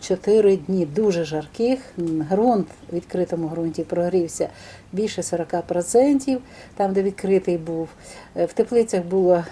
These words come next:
п'ятдесят градусів, інколи навіть і більше. Відкриті двері, дуже-дуже була така спека, і ґрунт був дуже гарячий. Прогріли воду гарненько,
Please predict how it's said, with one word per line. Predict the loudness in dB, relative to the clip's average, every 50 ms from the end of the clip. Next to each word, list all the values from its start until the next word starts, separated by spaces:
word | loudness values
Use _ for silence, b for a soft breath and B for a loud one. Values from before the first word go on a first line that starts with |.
| B B -12
п'ятдесят | -12 -6 -6 -4 -2 0 2 4 4 4 2
градусів, | 2 2 2 2 2 0 -4 -4 -4 -2 -2
інколи | 0 0 -2 0 0 0 2 2 0 2
навіть | 2 0 0 0 -2 -6 -8 -8
і | -8 -8
більше. | -4 -4 -4 -4 -4 -6 -4 -2 -2 -2 -4 B B B B B B B B
Відкриті | -2 -2 -2 -4 -2 2 2 2 2 0 -4 -6 0
двері, | 2 4 6 6 6 4 2 -2 -6 B B B B B B
дуже-дуже | -6 -2 0 2 2 2 2 0 0 0 2 2 2 2 -2
була | -4 -4 -4 -2 0 0 2 2 2 0 0 -2 -6 -10 -12 -10
така | -10 -10 -6 -6 -6 -6
спека, | -6 -8 -2 0 2 2 2 0 -2 -2 0 0 -2 -6 -10 -8
і | -6 -4 -2 0 0 -2 -2 -4 -6 -6 -6 -4 -4
ґрунт | -2 0 0 0 0 0 -2 -6
був | -6 -2 0 0 0 0 -2 -6 -12 -20 -20 -10 -8
дуже | -6 -4 -4
гарячий. | -2 0 2 2 2 2 0 -4 -8 -12 -8
Прогріли | -2 2 2 4 4 4 4 4 4 4 2 0 -2 -2
воду | 4 6 8 8 6 6 2
гарненько, | 2 2 2 2 0 -2 -2 -4 -4 -6 -8